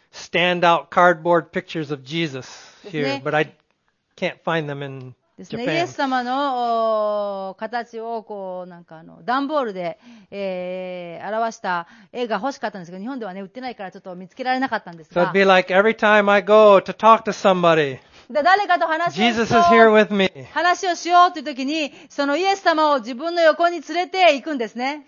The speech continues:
Speaker 1: So I'm talking to Paolo and Jesus is right here with me when I'm talking to Paolo.
Speaker 2: イエス、あー、パウロさんとお話をしている時に、その横にイエス様がいるんですよという心を持ってや-、話をするんですね。
Speaker 1: When I get angry at my wife and I need to talk to my wife, but yet,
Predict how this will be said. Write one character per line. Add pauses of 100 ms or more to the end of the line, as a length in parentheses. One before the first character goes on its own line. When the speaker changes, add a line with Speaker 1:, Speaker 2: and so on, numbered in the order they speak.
(160)
Speaker 1:
So
I'm
talking
to
Paolo
and
Jesus
is
right
here
with
me
when
I'm
talking
to
Paolo.
Speaker 2:
イ
エ
ス、
あ
ー、
パ
ウ
ロ
さ
ん
と
お
話
を
し
て
い
る
時
に、 (120)
そ
の
横
に
イ
エ
ス
様
が
い
る
ん
で
す
よ
と
い
う
心
を
持
っ
て
や-、 (100)
話
を
す
る
ん
で
す
ね。
Speaker 1:
When
I
get
angry
at
my
wife
and
I
need
to
talk
to
my
wife,
but
yet,